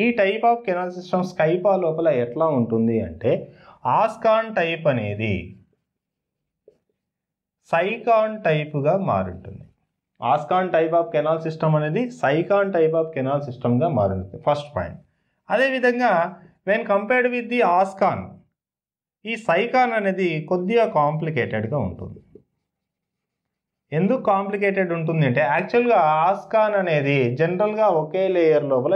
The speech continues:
ఈ విధంగా ఉంటుంది. కాకపోతే ఈ Saigon-కి వచ్చేసరికి ఏమవుతుందంటే, ఈ విధంగా ఉన్న అవుట్సైడ్ లేయర్ అనేది హారిజాంటల్ ఫోల్డింగ్స్ అనేది జరుగుతుంది. హారిజాంటల్ ఫోల్డింగ్స్ జరగడం వల్ల కొద్ది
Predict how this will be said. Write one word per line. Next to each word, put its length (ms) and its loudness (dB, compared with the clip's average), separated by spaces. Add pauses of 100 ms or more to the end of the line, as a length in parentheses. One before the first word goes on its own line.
ఈ 80 0
విధంగా 360 2
ఉంటుంది. 320 -6
కాకపోతే 460 0 (640)
ఈ 20 2 (120)
Saigon-కి 560 0
వచ్చేసరికి 480 0
ఏమవుతుందంటే, 600 0 (300)
ఈ 40 4 (160)
విధంగా 360 0 (120)
ఉన్న 140 2 (840)
అవుట్సైడ్ 580 0
లేయర్ 340 4
అనేది 340 0 (180)
హారిజాంటల్ 800 2
ఫోల్డింగ్స్ 500 -2
అనేది 300 -2
జరుగుతుంది. 480 -6 (140)
హారిజాంటల్ 600 -2 (100)
ఫోల్డింగ్స్ 480 2
జరగడం 400 2
వల్ల 160 0 (120)
కొద్ది 240 2